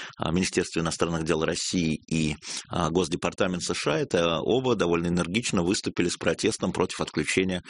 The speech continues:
Р Т В I "Эхо Москвы" в Тбилиси. Министр Лавров сделал довольно резкое заявление, тем более, что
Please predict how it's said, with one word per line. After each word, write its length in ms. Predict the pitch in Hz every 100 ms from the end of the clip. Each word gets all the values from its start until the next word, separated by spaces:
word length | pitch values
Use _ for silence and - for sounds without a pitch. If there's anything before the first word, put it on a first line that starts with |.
| - - - -
Р 140 | 82 82
Т 160 | -
В 40 | 85
I 260 | 98 95
"Эхо 200 | 90 -
Москвы" 360 | 82 80 - 85
в 40 |
Тбилиси. 520 | 80 82 85 73 -
Министр 440 | 127 101 82 - 95
Лавров 440 | 98 127 160 - - - - -
сделал 220 | 95 117
довольно 300 | 113 113 107
резкое 400 | 110 110 - 104
заявление, 460 | 95 101 101 107 98
тем 220 | 95 95
более, 260 | 95 92 90
что 320 | - 92